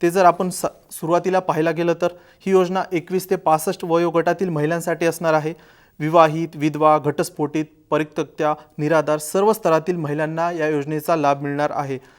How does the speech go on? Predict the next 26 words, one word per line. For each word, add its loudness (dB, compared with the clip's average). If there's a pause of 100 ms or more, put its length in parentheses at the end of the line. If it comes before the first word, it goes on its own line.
(180)
या 6
योजनेसाठी 2
सेहेचाळीस 0
हजार 0
कोटींच्या -2
निधीची -4
तरतूद -2
देखील -2
करण्यात -2
आली -4
आहे. -4 (460)
या 6
योजनेला 4
आता 4
पात्र 4
कोण 0
असणार? -2 (400)
तर -4
सुविधेचा 0
लाभ 6 (160)
फक्त -4
महाराष्ट्रातील -2
महिलांनाच -2
घेता 0
येणार -2
आहे. -4